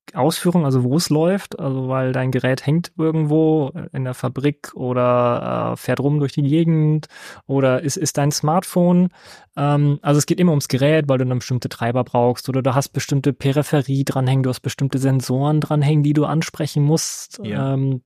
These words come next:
Speaker 1: da musst du immer Integrationsarbeit leisten als Embedded-Entwickler, um diese spezielle Hardware anzusprechen. Ähm, und vielleicht kann Flo da noch ein bisschen mehr ins Detail gehen. Also,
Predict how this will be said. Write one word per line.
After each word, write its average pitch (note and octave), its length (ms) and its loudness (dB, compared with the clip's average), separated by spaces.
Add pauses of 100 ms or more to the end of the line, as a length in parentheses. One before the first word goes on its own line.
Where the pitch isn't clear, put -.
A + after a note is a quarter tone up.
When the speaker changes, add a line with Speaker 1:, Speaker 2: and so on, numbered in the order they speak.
(120)
Speaker 1:
da C3+ 360 0
musst C#3+ 240 2
du D#3 60 0
immer D3+ 240 2
Integrationsarbeit D#3+ 960 2
leisten D#3+ 340 0
als D3 140 -2
Embedded-Entwickler, D3+ 800 0
um C#3 80 2
diese C3 160 0
spezielle B2+ 420 -4
Hardware D3 300 0
anzusprechen. D3 720 -2 (760)
Ähm, C3 600 2 (500)
und B2+ 160 -2
vielleicht C#3 260 -2
kann C3+ 100 2
Flo E3+ 420 0
da F#3 140 2
noch F#3 160 2
ein E3+ 60 4
bisschen F3 300 2
mehr D3+ 200 2
ins G3 140 0
Detail F#3+ 400 -2
gehen. F#3+ 360 0
Also, C#3+ 420 -4